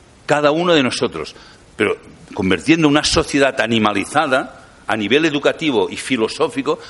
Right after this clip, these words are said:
en una sociedad humanizada, en donde el ser humano no vive por necesidad, sino que vive desde la libertad, con amor,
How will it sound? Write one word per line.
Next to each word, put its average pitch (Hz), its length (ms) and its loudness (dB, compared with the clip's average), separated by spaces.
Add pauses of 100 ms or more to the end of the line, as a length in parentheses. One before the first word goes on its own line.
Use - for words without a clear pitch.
en 120 120 -2
una 107 100 -2
sociedad 107 500 -4
humanizada, 123 800 0 (320)
en 104 120 -6
donde 90 160 -6
el - 40 -6
ser 104 160 0
humano 127 280 0
no 147 200 2
vive 147 300 2
por 98 180 0
necesidad, 127 600 -4 (160)
sino 107 240 -4
que 104 100 0
vive 120 220 2
desde 98 240 0
la 92 120 2
libertad, 107 520 0
con 113 120 0
amor, 120 240 0